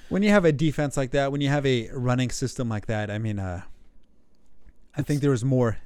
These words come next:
Speaker 1: to be expected from the Niners crew.
Speaker 2: It's gotta be frustrating.
Speaker 1: Oh, yeah.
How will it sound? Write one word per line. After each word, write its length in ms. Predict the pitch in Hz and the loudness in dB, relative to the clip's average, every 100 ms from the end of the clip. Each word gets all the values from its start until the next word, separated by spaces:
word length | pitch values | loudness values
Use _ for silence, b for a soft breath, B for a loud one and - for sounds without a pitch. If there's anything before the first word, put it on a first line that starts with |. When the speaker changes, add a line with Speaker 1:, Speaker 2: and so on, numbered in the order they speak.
| - | -6
Speaker 1:
to 140 | 127 | -4
be 200 | 110 113 | 0 0
expected 540 | 98 - - 110 - 98 | 0 -2 -2 -6 -6 -8
from 220 | 107 98 | -8 -6
the 100 | 95 | -6
Niners 360 | 92 92 85 | -6 -6 -8
crew. 240 | - 92 85 - - | -8 -8 -8 -12 -18
Speaker 2:
It's 120 | - - | -12 -2
gotta 140 | 117 | -2
be 100 | 101 | -2
frustrating. 520 | - 92 - 90 104 - - | -8 -10 -10 -12 -14 -16 -10
Speaker 1:
Oh, 200 | - 104 | -4 0
yeah. 200 | 98 80 | 0 -2